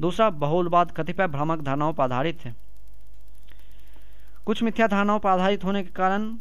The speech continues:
बहुलवाद की आलोचना की गई है।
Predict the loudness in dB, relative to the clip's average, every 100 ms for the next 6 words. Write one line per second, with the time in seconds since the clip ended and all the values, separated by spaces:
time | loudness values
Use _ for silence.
0 | -6 -4 0 2 4 4 4 -2 -6 -6
1 | -6 -6 -6 -6 -6 -6 -4 -4 -4 -6
2 | -6 -6 -6 -6 0 2 2 0 0 0
3 | 0 -2